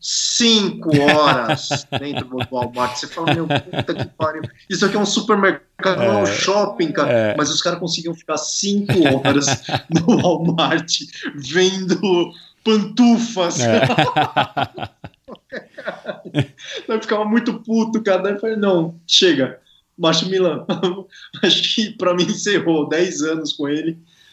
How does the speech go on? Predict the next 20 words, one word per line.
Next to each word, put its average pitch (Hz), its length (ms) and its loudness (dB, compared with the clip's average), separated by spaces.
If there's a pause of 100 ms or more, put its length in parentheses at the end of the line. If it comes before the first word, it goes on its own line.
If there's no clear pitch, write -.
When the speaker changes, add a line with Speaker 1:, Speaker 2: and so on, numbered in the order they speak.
(340)
Speaker 1:
Mas 135 840 4
eu 147 140 4
gostaria 156 360 2
de 165 80 4
voltar 143 880 0 (760)
a, 113 400 -4
acho 110 160 0
que 131 100 0
fazer 131 300 2
com 135 180 -2
ele. 131 760 2
Acho - 160 -2
que 214 60 0
ele 202 260 0
ia 196 120 2
fazer 165 880 2
décima 170 440 0
quinta 190 320 -2
vez, 135 520 2
cara, 110 380 -8